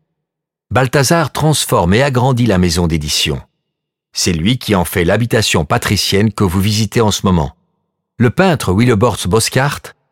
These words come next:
reçoit la commande de portraiturer Balthazar Moretus sur son lit de mort. Lors des funérailles,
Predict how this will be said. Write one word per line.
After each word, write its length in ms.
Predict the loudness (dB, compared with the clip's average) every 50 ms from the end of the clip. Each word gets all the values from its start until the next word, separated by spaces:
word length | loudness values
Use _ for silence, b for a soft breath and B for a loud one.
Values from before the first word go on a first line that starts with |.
| _ _
reçoit 400 | -2 0 0 2 2 2 0 2
la 100 | 2 0
commande 320 | 0 2 2 4 4 2 2
de 80 | 0
portraiturer 720 | -2 0 -2 -2 -2 -2 -2 -2 -2 0 0 0 2 2 0
Balthazar 580 | 2 0 0 0 0 0 0 2 0 0 2
Moretus 560 | 2 2 2 2 0 -2 -2 -2 -2 -2 -2 -4 -4
sur 260 | -4 -2 0 0 0
son 220 | 0 0 2 2
lit 140 | 2 2 2
de 100 | 2 2
mort. 500 | 2 2 0 0 -2 -6 -10 -16 -20 _ _ _ _ _ _ _ _ _ _ _ _ _ _ _ _ _ _ _ _ _ _ _ _ _ _ _ _
Lors 300 | 2 2 2 2 2 0
des 100 | 0 -2
funérailles, 640 | -2 -2 -2 -2 0 0 0 0 0 0 -2 -4